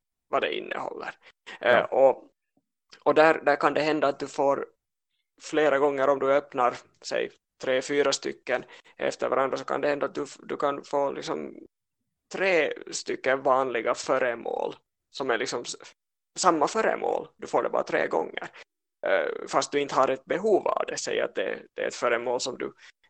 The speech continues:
Speaker 1: du, du bara behöver ett av eller kanske maximum två av. Men du kan sen få flera ändå. Och, och, och det är ju just det här också, att säga, att du kan,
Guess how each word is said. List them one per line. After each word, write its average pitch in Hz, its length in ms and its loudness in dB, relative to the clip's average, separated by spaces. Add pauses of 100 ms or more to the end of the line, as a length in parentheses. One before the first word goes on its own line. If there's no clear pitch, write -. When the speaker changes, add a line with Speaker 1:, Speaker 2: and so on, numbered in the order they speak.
Speaker 1:
du, - 200 -8
du - 120 -4
bara 120 180 4
behöver 147 500 2
ett - 360 -6
av - 200 -6
eller 50 300 -4 (120)
kanske 131 220 -4
maximum - 440 -4
två - 300 2
av. - 160 -2 (100)
Men 147 120 -4
du 151 60 -2
kan 143 180 2
sen 156 160 2
få 180 220 4
flera 214 440 2
ändå. 220 360 -4 (1040)
Och, - 260 4 (240)
och, 131 140 2
och - 160 0
det 143 60 0
är 135 40 2
ju 139 80 2
just 139 280 -2
det 135 80 2
här 160 420 4 (320)
också, - 420 -4
att 113 160 -2
säga, 117 120 -2
att 117 80 -8
du 120 80 -8
kan, 110 300 -2